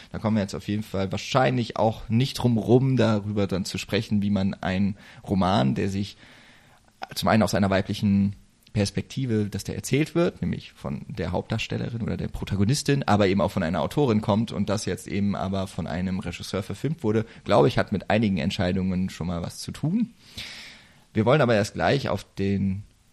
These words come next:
Buch-Film-Vergleich und natürlich auch auf den Film zu sprechen kommen, sondern erstmal, weil es sich so schön anbietet, über das Verhältnis Buch zu Film, also zu Buchadaption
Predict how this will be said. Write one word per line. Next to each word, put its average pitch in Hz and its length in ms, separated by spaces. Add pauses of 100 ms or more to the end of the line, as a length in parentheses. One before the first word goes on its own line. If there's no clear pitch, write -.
(200)
Buch-Film-Vergleich 107 920
und 104 60
natürlich 101 340
auch 95 120 (100)
auf - 120
den 92 120
Film 147 260
zu - 120
sprechen 113 340
kommen, 101 220
sondern 98 240
erstmal, 98 520
weil 95 120
es 98 100
sich 101 120
so 98 80
schön 92 220
anbietet, 117 600 (640)
über 98 600 (340)
das 98 200
Verhältnis 101 560
Buch 120 360
zu 101 500
Film, 104 400
also 90 220
zu - 180
Buchadaption 98 1000